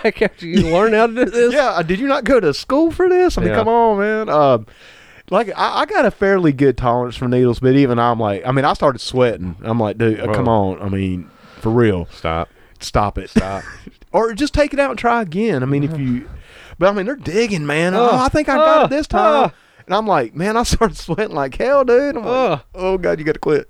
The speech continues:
Speaker 1: Ugh.
Speaker 2: <laughs> Well, Mike, brother, I had another milestone this week. Something I, I, I was go-, I wanted to tell you about it since Wednesday night. It happened Wednesday.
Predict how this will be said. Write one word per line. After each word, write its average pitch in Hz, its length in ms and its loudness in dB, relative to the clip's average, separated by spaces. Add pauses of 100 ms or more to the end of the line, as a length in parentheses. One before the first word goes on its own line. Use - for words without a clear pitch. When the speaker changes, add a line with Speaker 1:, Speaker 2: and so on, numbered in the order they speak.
Speaker 1:
Ugh. 254 320 0 (760)
Speaker 2:
<laughs> 330 140 -2 (1000)
Well, 165 1160 -6
Mike, 226 280 0
brother, 233 220 0
I 240 40 -2
had 277 160 0
another 175 320 2
milestone 95 520 -8
this 73 240 -18
week. 71 200 -18 (1000)
Something 151 360 -2
I, 131 260 2
I, 127 300 0
I 131 100 -2
was 131 120 -2
go-, 185 120 2
I 156 120 2
wanted 220 500 2
to - 80 -2
tell 233 140 4
you 214 140 0
about 143 300 2
it 120 60 -10
since 120 260 -6
Wednesday 117 340 2
night. 110 180 2
It 123 40 0
happened 147 300 0
Wednesday. 87 460 -2